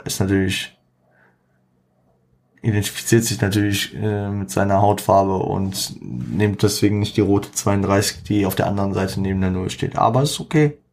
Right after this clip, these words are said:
Also, ich, ich, hab ich noch nie gehört und ich fühle ihn. Und das ist halt auch schwierig. Also tatsächlich, wenn ich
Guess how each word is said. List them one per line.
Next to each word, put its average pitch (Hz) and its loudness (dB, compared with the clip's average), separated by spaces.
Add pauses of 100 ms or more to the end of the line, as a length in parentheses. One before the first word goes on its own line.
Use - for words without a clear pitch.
(140)
Also, 101 -4
ich, - -6
ich, - -8 (420)
hab 120 4
ich 143 2
noch 135 4
nie 143 6
gehört 135 4
und 113 -4
ich 117 -4
fühle 127 0
ihn. 101 -6 (580)
Und 104 -4
das 104 0
ist - -4
halt 123 4
auch 113 0
schwierig. 120 0 (380)
Also 101 0
tatsächlich, 117 0
wenn 107 -2
ich - -2